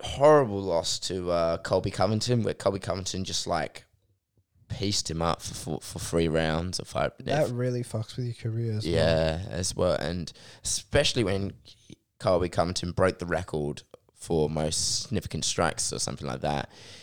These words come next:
Speaker 1: And what was the other thing? And then I think he lost one more time as well after that as well, but I can't remember who it was too.
Speaker 2: Uh, I'm f-, I'm forgetting about, uh, after he's, he lost to Tyron Woodley, it just, it just fell off
Speaker 1: Yeah.
Speaker 2: from there.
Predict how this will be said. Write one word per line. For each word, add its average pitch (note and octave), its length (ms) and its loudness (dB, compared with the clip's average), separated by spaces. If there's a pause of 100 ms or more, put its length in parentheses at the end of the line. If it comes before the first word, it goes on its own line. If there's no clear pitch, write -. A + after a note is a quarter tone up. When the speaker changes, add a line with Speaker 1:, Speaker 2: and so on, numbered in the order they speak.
(280)
Speaker 1:
And F2+ 320 -2 (1200)
what G#2 140 0
was F#2+ 100 0
the G2+ 60 2
other G2+ 100 0
thing? G2 300 0
And G2+ 180 -2
then C3 240 0 (100)
I - 60 -10
think C3+ 140 -6
he C3+ 80 4
lost A2+ 260 8
one A#2 140 6
more G2+ 160 4
time G#2+ 400 4
as G2+ 100 2
well G2+ 240 8
after - 280 0
that - 260 -2
as - 80 -4
well, F#2 440 6
but - 120 -4
I - 120 -10
can't - 140 0
remember E2+ 280 0
who F2 160 4
it - 80 -6
was E2 260 2
too. - 200 4
Speaker 2:
Uh, B2+ 280 0 (160)
I'm D3+ 160 2
f-, - 160 -6
I'm D#3+ 160 4
forgetting D#3+ 360 4
about, D3+ 220 4 (160)
uh, D#3 160 -2 (100)
after G#3+ 380 6
he's, E3 320 4 (100)
he C#3 300 2
lost C3+ 360 2
to C3+ 80 -4
Tyron B2 380 0
Woodley, B2 260 -2
it A#2 60 -4
just, - 380 -6 (880)
it C3 60 -12
just D3 220 2
fell B2+ 260 2
off - 300 -2
Speaker 1:
Yeah. G2 300 4
Speaker 2:
from A2+ 100 -2
there. A#2 240 2